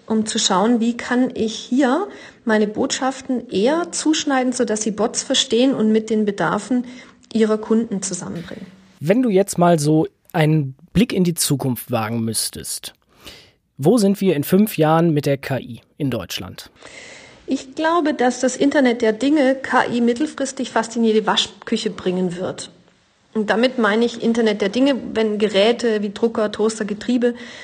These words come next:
Speaker 1: über eine eigene I-P-Adresse mit dem Netz verbunden sind und wir ganze Industrien vernetzen können. Das kann, äh, natürlich wichtig sein für die Fahrzeugproduktion, für die Zulieferbetriebe, aber auch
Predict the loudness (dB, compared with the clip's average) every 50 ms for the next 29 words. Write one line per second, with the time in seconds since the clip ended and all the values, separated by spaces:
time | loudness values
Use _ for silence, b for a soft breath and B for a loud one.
0 | B B B 2 4 4 4 4 2 2 2 2 2 2 0 0 -2 -2 -2 -2
1 | -2 -2 0 0 -2 -2 -2 -2 -2 0 0 0 0 -2 -2 -2 -2 -2 0 0
2 | -2 -2 0 -2 -2 -2 -4 -6 -2 0 0 0 0 0 -2 -4 -4 -4 -4 -8
3 | -12 B B B B B B B B B B B B B B 0 2 4 4 2
4 | 0 -2 -4 -2 0 2 2 2 2 2 2 2 2 2 2 4 2 2 4 4
5 | 4 4 4 2 -2 0 2 2 2 2 2 0 0 0 0 -2 -4 -6 -6 -6
6 | -6 -6 -8 -8 -8 -10 -12 -12 -16 -20 -20 -20 _ _ _ _ _ -6 -4 -4
7 | -4 -2 0 2 2 4 4 2 2 -2 -4 -6 -6 -6 -8 -8 -8 -6 -2 -2
8 | -2 0 0 0 2 2 2 0 0 -2 -4 -4 -2 0 0 0 0 -2 -4 -2
9 | 0 2 0 2 2 0 -2 0 -2 -4 -4 -4 -4 -6 -2 0 0 0 0 -2
10 | -4 -8 -6 -4 0 0 2 2 2 0 -2 -2 -4 -4 -4 -2 0 0 2 2
11 | 2 2 2 2 0 2 0 0 0 -2